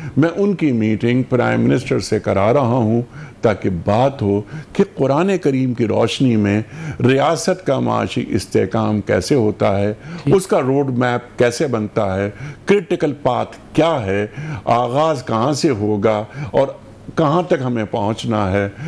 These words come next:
Speaker 1: हमें रास्ता दिखाना भी है, रास्ता बनाना भी है और मंजिल तक पहुँचाना भी।
Speaker 2: अनीक अहमद साहब, बहुत शुक्रिया आपका प्रोग्राम में वक्त देने का। अनीक अहमद साहब, निगरान वफाकी वज़ीर मजहबी उमूर, हमारे साथ मौजूद थे।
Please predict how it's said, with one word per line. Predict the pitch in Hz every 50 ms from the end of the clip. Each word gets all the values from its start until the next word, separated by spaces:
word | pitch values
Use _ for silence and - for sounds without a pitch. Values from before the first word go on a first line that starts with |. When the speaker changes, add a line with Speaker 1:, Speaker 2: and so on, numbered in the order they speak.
| 170 143 -
Speaker 1:
हमें | 139 127 147 156 139 113
रास्ता | 104 104 110 120 107 - - - 131 117
दिखाना | 98 92 95 92 - 110 104 107 123 131 127
भी | 120 117 117 110 101
है, | 104 107 104 107 - - - - - - -
रास्ता | 107 107 110 110 - - - 113 101
बनाना | 92 90 87 92 95 101 107 117 127 139 131 120
भी | 104 107 110 107
है | 92 98 101 104 110 - 131 147 139 -
और | - 120 113 104
मंजिल | 98 98 107 117 120 107 110 101
तक | 90 - 123 120
पहुँचाना | - - - 139 120 110 104 127 117 101 95 90
भी। | 85 82 - 101 - - - - - - -
Speaker 2:
अनीक | 165 165 170 139 170
अहमद | 156 156 147
साहब, | 135 - 147 131 135 147 156
बहुत | 135 135 135 147 165 -
शुक्रिया | - 123 - 165 160 143 139
आपका | 135 - - 139 135
प्रोग्राम | 127 120 - - 139 135 131 131
में | 127
वक्त | 127 120 120
देने | 135 131 135 131
का। | 139 135 135
अनीक | 135 147 165 156 139
अहमद | 170 156 160 160
साहब, | 139 - 170 160 180 185 175 143
निगरान | 135 123 135 131 139 147 147 143
वफाकी | 135 127 - - 135 120 - - 151 135
वज़ीर | 127 131 120 127 135 131 131
मजहबी | 127 127 120 120 135
उमूर, | 123 120 139 139
हमारे | 127 127 123 113
साथ | - 131
मौजूद | 117 120 127 123 120 139 185 190 - -
थे। | 175 180